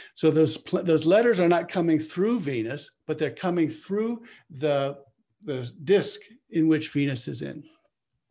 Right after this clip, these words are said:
And so this is happening ha-, the way the throat. So the sounds that come here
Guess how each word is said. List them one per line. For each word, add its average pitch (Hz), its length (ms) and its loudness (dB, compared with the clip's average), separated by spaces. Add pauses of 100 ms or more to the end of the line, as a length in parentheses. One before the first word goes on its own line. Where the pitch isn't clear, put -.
(2750)
And 147 120 -2
so 139 140 0
this 175 240 2
is 165 80 -8
happening 160 560 2
ha-, 151 280 -8
the 147 160 0
way 147 160 6
the 135 120 2
throat. 175 460 2
So - 100 -6
the 131 220 -6
sounds 196 540 0
that - 160 -6
come 156 200 -2
here 147 640 2